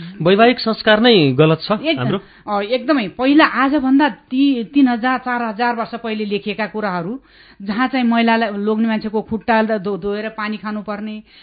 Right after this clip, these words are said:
Speaker 2: मेरो मे-, आ-, अहम, अहम समर्पयामी भनेर चाहिँ बाउले चाहिँ दानको रूपमा, गिफ्टको रूपमा चाहिँ लोग्नेलाई दि-, दिने, पाले पुण्य, मारे पाप भन्ने,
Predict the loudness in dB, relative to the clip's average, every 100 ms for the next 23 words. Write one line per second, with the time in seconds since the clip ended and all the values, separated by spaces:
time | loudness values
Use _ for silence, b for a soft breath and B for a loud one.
0 | b 2 4 2 0 B -4 0 0 0
1 | -4 -2 -4 -8 -6 -6 -4 -2 -2 0
2 | 0 -2 -2 -2 0 0 -2 -2 -4 -4
3 | -6 -8 -6 -2 -2 -2 -6 -8 -8 -6
4 | -4 -4 -4 -8 -8 -6 -2 -2 -2 -6
5 | -6 -6 -8 -6 -8 -6 -6 -4 -4 -4
6 | -6 -10 -6 -2 -2 -2 -8 b b b
7 | 2 4 2 -2 -8 _ -20 -8 -2 0
8 | 0 -2 -2 -2 -2 -4 -4 -4 -4 -8
9 | -8 -6 -6 -6